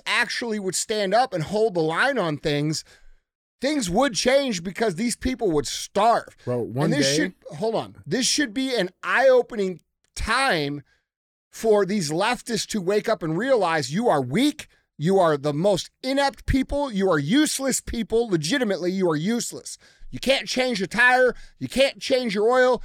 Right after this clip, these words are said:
Speaker 1: you can't grow food, you don't have any guns, you have no power other than your bullshit voice. And when your bullshit voice can't eat or drink or survive because men are tired of supporting your bullshit, you're in deep shit.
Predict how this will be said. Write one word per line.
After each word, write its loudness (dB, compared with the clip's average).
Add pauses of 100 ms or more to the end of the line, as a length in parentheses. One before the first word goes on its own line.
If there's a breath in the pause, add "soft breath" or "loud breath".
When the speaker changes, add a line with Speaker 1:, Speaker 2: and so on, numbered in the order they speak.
(180 soft breath)
Speaker 1:
you -6
can't 0
grow 4
food, -2 (220 loud breath)
you 2
don't 4
have 4
any -2
guns, 2 (240 soft breath)
you 4
have 6
no 4
power 4
other 4
than 0
your 0
bullshit -2
voice. 2 (320 soft breath)
And 0
when 2
your 0
bullshit -2
voice 2 (240 soft breath)
can't 2
eat -4 (180 soft breath)
or 2
drink 2 (160 soft breath)
or 0
survive 4 (260 soft breath)
because 0
men 2
are 0
tired 2
of 0
supporting -2
your 0
bullshit, 0 (260 soft breath)
you're 0
in -2
deep -2
shit. -2